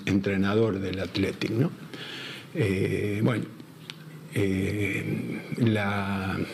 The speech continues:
proposición, eh, yo le comenté que quería evaluarla, quería, eh, es una responsabilidad muy grande asumir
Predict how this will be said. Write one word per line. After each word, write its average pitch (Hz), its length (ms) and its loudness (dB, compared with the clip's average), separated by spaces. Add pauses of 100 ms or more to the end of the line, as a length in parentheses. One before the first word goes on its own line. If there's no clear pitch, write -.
(160)
proposición, 139 960 4 (1200)
eh, 98 680 0 (680)
yo 98 1000 4 (160)
le 104 160 2
comenté 95 520 4
que 98 160 0
quería 95 760 2 (180)
evaluarla, 117 760 4 (380)
quería, 95 420 4 (1400)
eh, 95 240 0
es 113 180 4
una 98 520 2
responsabilidad 101 1000 4
muy 98 280 4
grande 117 640 2 (400)
asumir 98 800 4